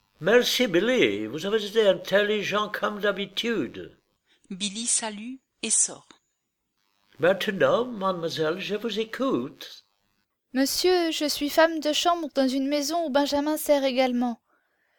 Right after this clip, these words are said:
Speaker 3: Comme je lui disais hier mon intention formelle de quitter ma place,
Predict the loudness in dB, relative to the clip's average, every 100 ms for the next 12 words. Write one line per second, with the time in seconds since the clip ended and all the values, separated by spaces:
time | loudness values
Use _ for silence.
0 | _ _ 4 4 4 -2 -2 -2 -4 2
1 | 4 4 6 6 6 0 0 0 0 -4
2 | -2 -6 2 2 2 2 0 -2 -6 -4
3 | -2 0 0 2 2 2 -2